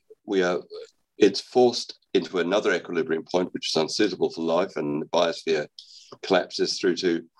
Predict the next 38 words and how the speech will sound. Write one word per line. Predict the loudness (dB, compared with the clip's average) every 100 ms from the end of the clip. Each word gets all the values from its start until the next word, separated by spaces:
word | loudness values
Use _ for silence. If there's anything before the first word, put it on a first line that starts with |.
| -20 -18 -16 -18 -10
what, | -4 -2 -2
what | -4 -2
is | -6 -2
now | -2 -2
generally | 0 0 0
acknowledged | -2 -2 -2 -2 -4
to | -2
be | 0
a |
major | 0 0 0 -2 -4
volcanic | -4 0 -2 0
eruption. | 0 0 -4 -8 -10 _ _ _ -4
Um, | -2 -2 -4 -10 -16 -20 _ _ _ _
it's | -12 -4 -4 2
called | 4 4
the |
Siberian | 2 -4 0 2 0 0
Traps, | 0 0 -2 -12 -16 -16 -18 _
and | -2 0
the |
numbers | 0 0 0 0
there | -2 -2 -2
are, | -2 0 0
are | 2
astronomical. | 2 0 -2 0 0 0 -2 0
They, | 2 0 0
they, | 0 -2 0
the | -2 0
amount | 0 0
of | 0
lava | 0 0 0 0
and | -4 -2
eruption | 0 0 -2 -2 -2
that | 0
went | 0 2
on | 2 0 -4 -16 -16 -16 -16 _
was | 4 6 4
huge. | 0 2 4 2 -4 -8